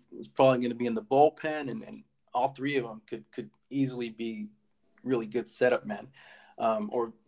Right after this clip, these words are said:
late inning, late inning guys at, at some point in their career. But they all pitched well this, this spring, and they all got rotation spots. Chase Anderson's the odd man out, so guy who they had signed to a long-term contract after he was really good a couple of years ago, and now he's gonna be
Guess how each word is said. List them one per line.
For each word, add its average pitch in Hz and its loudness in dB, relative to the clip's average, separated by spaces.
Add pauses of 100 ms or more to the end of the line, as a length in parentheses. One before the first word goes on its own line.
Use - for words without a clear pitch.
late 123 0
inning, 113 -4
late 123 2
inning 113 -4
guys 110 2
at, 110 -2
at 117 -8
some 123 -6
point 120 -4
in 110 -4
their 110 -2
career. 113 0
But 107 0 (960)
they 127 6
all 139 8
pitched 139 -6
well 139 2
this, 135 -4
this 135 -6
spring, 160 -2
and 127 -6
they 127 2
all 139 8
got 143 0
rotation 139 -8
spots. 151 -2 (160)
Chase 135 -6
Anderson's 135 -2
the 131 -2
odd 131 8
man 131 -4
out, 135 -2
so 113 -6 (320)
guy 123 -4
who 127 -8
they 127 -10
had 123 -12
signed - -8
to 131 -8
a - -6
long-term 123 -8
contract - -6
after - -8 (540)
he 131 -6
was 113 0
really 113 2
good 113 2
a 110 0
couple 110 -4
of 107 -2
years 131 -2
ago, 107 0
and 113 -6
now 113 0
he's 131 -4
gonna 117 -4
be 117 -4